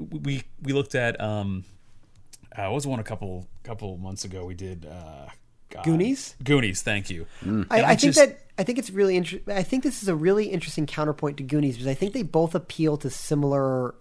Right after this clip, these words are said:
Speaker 2: um,
Speaker 1: Yes.
Speaker 2: mindsets of kiddom,
Speaker 1: Yes,
Speaker 2: if
Speaker 1: it
Speaker 2: that
Speaker 1: does.
Speaker 2: makes sense.
Speaker 1: And I say this movie got it right, where I know people hate me for it. I don't think Goonies did. And when I was watching Goonies, I'm like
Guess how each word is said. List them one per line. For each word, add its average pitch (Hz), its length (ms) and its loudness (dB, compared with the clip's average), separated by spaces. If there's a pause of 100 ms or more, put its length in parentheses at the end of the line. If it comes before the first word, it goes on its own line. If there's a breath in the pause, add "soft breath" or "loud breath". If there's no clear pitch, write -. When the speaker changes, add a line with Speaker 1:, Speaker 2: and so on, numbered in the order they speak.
Speaker 2:
um, 127 100 2
Speaker 1:
Yes. 107 640 -2
Speaker 2:
mindsets 147 520 2
of 123 80 -8 (280)
kiddom, - 180 0
Speaker 1:
Yes, - 560 -4
Speaker 2:
if 123 120 -4
Speaker 1:
it 101 60 -6
Speaker 2:
that 120 60 -4
Speaker 1:
does. 104 120 2
Speaker 2:
makes 82 160 -8
sense. - 300 -12
Speaker 1:
And 110 140 0
I 107 80 2
say 113 180 -2
this 113 240 -6
movie 113 220 -2
got 101 160 0
it 90 100 -8
right, 98 300 -2
where 90 340 -6
I 98 60 -4
know 98 100 -4
people 98 300 -8
hate 110 200 -8
me 101 80 -6
for 87 220 -10
it. 90 60 -6
I - 20 -4
don't 104 160 -4
think 87 140 -10
Goonies 92 340 -6
did. 104 220 -6
And 107 180 -4
when 131 80 -6
I 143 60 -2
was 131 100 -2
watching 147 280 -4
Goonies, 98 200 -4
I'm 104 60 -10
like 90 180 -12